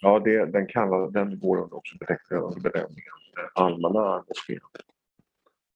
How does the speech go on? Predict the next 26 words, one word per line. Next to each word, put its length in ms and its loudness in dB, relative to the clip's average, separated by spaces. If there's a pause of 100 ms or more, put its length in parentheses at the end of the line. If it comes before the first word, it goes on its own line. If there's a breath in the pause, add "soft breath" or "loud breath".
(120)
"Jaha", 380 4
säger 260 0
folk, 200 -10
"men 140 -8
Al-Manar, 840 0 (240)
det, 360 0 (340)
vad 160 2
är 40 -2
det 180 0
då?" 180 -6 (880 loud breath)
Ja, 160 10
det 100 2
var 120 6
Jihadi 440 2
Johns 640 2
hemmamoské 840 2 (300)
där 120 4
han 260 2
stod 280 2
och 100 0
höll 200 -4
sina 320 0
I 220 0
S-predikningar 640 -2
på 100 -10
trappan 560 -6